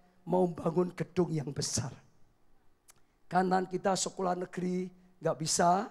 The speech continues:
saudara. Satu-satunya yang bisa untuk bangun gedung ini jadi besar, sebelahnya itu rumah saya. Dulunya, saudara, saya nggak punya rumah. Ya.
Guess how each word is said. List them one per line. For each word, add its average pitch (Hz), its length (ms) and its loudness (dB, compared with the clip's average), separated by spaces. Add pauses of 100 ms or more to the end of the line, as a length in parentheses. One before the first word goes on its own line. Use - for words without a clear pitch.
(160)
saudara. 165 400 -2 (720)
Satu-satunya 226 960 2 (380)
yang 170 180 2 (160)
bisa 220 480 4
untuk 180 320 -4
bangun 175 320 0
gedung 185 400 2
ini 190 160 0
jadi 160 220 -2
besar, 160 320 -4 (680)
sebelahnya 202 720 4
itu 240 240 -2
rumah 220 320 4
saya. 156 400 -8 (1400)
Dulunya, 220 480 4
saudara, 160 400 -4 (800)
saya 214 480 6
nggak 202 240 -2
punya 196 240 0
rumah. 151 320 -2 (1200)
Ya. 151 240 -8